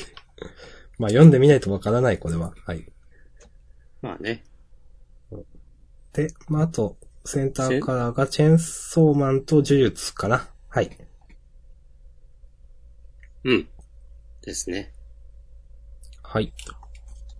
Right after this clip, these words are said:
Speaker 1: じゃあ、お、えー、端末コメントなんかありますかね？
Speaker 2: 見てない。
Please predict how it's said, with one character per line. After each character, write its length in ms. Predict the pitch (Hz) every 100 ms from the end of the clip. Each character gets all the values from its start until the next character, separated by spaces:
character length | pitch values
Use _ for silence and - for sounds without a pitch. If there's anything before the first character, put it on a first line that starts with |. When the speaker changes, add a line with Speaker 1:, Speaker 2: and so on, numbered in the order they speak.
| - - - - - - - - - - - - - - - - - - - - - - -
Speaker 1:
じ 80 | 151
ゃ 60 |
あ、 100 | 156 - - - - -
お、 160 | 139 - - - -
え 840 | 131 127 123 120 117 113 113 107 107
ー、 40 |
端 280 | - 190 226
末 80 | -
コ 60 | 226
メ 80 | 165
ン 20 |
ト 100 | 120
な 80 | 127
ん 60 |
か 120 | 120
あ 40 | 107
り 100 | 107
ま 140 | 127
す 100 | -
か 160 | - 101
ね？ 240 | 98 95 - - - - - - - - - - - - - - - - - - - - - - - - - - - - -
Speaker 2:
見 140 | 120
て 140 | 117 113
な 420 | 120 135 139 131
い。 120 | -